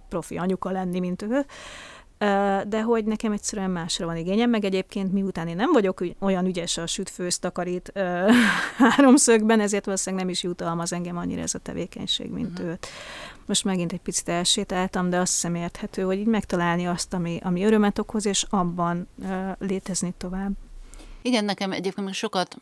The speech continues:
Speaker 2: segít egy ilyen túlélési technika, az átkeretezés. Tehát a-, az például, hogy, hogy sokszor már mi, mi is, ahogy így egymással beszélünk,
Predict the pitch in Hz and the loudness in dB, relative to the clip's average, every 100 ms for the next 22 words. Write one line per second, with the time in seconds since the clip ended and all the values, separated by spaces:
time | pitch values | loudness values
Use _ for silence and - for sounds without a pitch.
0 | 151 - _ _ _ _ - 196 180 175 | -20 -20 _ _ _ _ -6 -2 -2 -2
1 | 143 156 165 160 170 170 151 131 - 190 | -2 -4 -2 -2 -4 -6 -8 -8 -6 -2
2 | 165 131 156 175 - 165 175 160 156 156 | -2 -2 -4 -6 -6 -6 -6 -6 -6 -4
3 | 156 147 - 156 147 - 143 151 156 - | -4 -4 -6 -8 -8 -8 -10 -8 -8 -10
4 | - - - - 170 175 165 - 180 185 | -14 -18 -20 -10 -4 0 0 0 0 0
5 | 175 - 180 175 185 185 185 - - - | -2 -2 -2 0 2 2 -2 -4 -16 -20
6 | - 185 190 - - 214 - 180 170 175 | -4 -2 -2 -4 -4 -4 -2 0 2 0
7 | - _ - - 202 190 185 196 - 170 | -2 _ -10 0 4 4 4 2 0 -2
8 | 165 175 185 180 165 165 - 160 160 - | 0 2 2 2 2 0 0 0 -2 -8
9 | _ _ - - 175 180 214 208 226 | _ _ -12 0 2 2 2 4 4